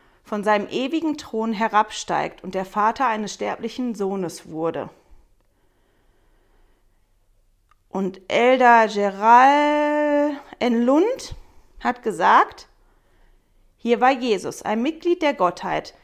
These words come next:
der Erstgeborene des Vaters, der Schöpfer, Jehova des Alten Testaments, der jetzt seinen göttlichen und heiligen Stand verließ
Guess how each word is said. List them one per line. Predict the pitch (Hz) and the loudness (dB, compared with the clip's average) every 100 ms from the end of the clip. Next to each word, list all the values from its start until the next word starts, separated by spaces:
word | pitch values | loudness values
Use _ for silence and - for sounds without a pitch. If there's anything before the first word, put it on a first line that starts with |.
| _ _ | _ _
der | 220 - | -4 4
Erstgeborene | 254 - 349 277 262 285 285 | 4 2 -2 2 4 4 -2
des | 277 | -6
Vaters, | - 220 180 - 165 - - | -2 0 0 0 -10 -14 -14
der | - 180 | -8 -4
Schöpfer, | - 277 - - 147 - _ _ _ | 0 0 -2 -6 -6 -8 _ _ _
Jehova | - 220 233 339 359 339 | -4 -2 2 2 4 2
des | 311 | 0
Alten | - 247 247 269 | 2 2 2 -4
Testaments, | 262 - 226 202 170 139 - - _ _ _ | -8 -6 -6 -4 -4 -6 -10 -18 _ _ _
der | - 156 | -8 -2
jetzt | 226 403 - - - _ _ _ _ | 2 2 -2 -18 -20 _ _ _ _
seinen | _ 220 240 247 254 | _ 0 2 2 -2
göttlichen | 202 277 - 330 330 370 | -2 -2 -2 -6 -4 -2
und | 302 220 | -2 2
heiligen | 233 247 220 | 0 0 -6
Stand | 190 - 185 185 | -8 -6 -8 -8
verließ | - 214 202 165 151 - | -6 -6 -4 -8 -10 -16